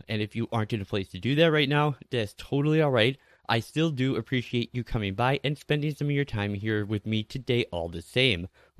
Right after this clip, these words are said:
And that goes for whether you are a brand new viewer or a longtime subscriber. So, like I said, today we are going to be talking about two forms of legal interpretation, uh,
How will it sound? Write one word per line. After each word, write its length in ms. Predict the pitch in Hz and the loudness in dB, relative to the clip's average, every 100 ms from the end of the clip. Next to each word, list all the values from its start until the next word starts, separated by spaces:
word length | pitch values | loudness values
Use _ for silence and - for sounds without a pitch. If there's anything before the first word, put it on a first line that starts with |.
| - | -2
And 140 | 117 | 2
that 160 | 127 127 | 2 2
goes 180 | 139 123 | 0 2
for 140 | 139 | 2
whether 180 | 120 110 | 4 2
you 160 | 113 | 2
are 120 | 104 101 | 2 2
a 40 | |
brand 300 | 92 95 92 | 0 -2 0
new 140 | 95 | -2
viewer 420 | 92 151 156 156 - _ _ | 0 2 4 2 0 _ _
or 160 | 160 | 4
a 60 | 180 | 6
longtime 640 | 123 95 95 - 90 95 - | 6 4 2 2 2 0 -4
subscriber. 800 | - - - 120 120 107 80 - _ _ _ _ _ _ _ _ _ _ _ _ _ _ _ _ _ _ _ _ _ _ _ _ _ _ _ _ _ _ _ _ _ _ _ _ _ _ | -12 -14 -4 0 2 0 -6 -10 _ _ _ _ _ _ _ _ _ _ _ _ _ _ _ _ _ _ _ _ _ _ _ _ _ _ _ _ _ _ _ _ _ _ _ _ _ _
So, 360 | - 180 87 - - - _ _ _ _ _ _ | 0 2 2 -2 -18 -20 _ _ _ _ _ _
like 160 | - 160 | 0 2
I 80 | 147 | 4
said, 240 | 110 85 | 2 0
today 260 | - 117 156 | 0 2 4
we 100 | 170 | 4
are 120 | 139 | 6
going 180 | 127 135 | 4 2
to 80 | |
be 100 | 110 | -2
talking 360 | 117 113 110 113 | 2 2 4 2
about 240 | 107 104 - - _ | 4 4 2 -10 _
two 180 | - 185 | -2 -2
forms 380 | - 120 127 127 | 2 4 4 2
of 260 | 123 113 | 0 0
legal 360 | 113 113 123 123 | 2 2 2 0
interpretation, 960 | 107 - 110 87 - 95 - 123 135 - _ - | -2 -4 -8 -8 -2 0 2 0 -2 -4 _ -4
uh, 140 | 87 | -4